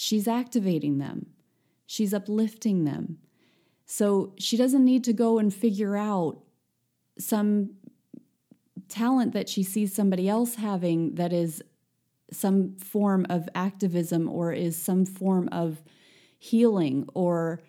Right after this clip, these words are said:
you know, she's using her skills, her creativity, her love, and her passion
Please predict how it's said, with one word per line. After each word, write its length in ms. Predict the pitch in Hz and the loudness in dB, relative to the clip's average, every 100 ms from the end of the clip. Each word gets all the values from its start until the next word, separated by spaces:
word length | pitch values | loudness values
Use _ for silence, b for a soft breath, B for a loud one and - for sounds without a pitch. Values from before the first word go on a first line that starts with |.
| b b b b b - | b b b b b -4
you 100 | 196 | 0
know, 220 | 165 156 | 2 0
she's 380 | 147 - 214 196 | -4 -2 0 2
using 800 | 202 220 269 262 202 175 170 175 b b b b | 2 4 4 4 4 4 2 -2 b b b b
her 560 | - 220 247 247 233 233 | -8 -2 0 0 -2 -6
skills, 600 | - - - 247 247 196 - 180 | -12 -8 0 2 2 0 -4 -4
her 120 | 220 240 | -2 -2
creativity, 800 | - 247 214 185 - 247 226 180 | -2 0 0 0 0 2 4 2
her 180 | 180 | 2
love, 380 | 185 185 214 240 - | 0 2 2 0 0
and 120 | 180 | -2
her 120 | 185 | -2
passion 840 | 185 - 247 294 - 151 - 151 | -6 -6 -6 -6 -6 -4 -4 -6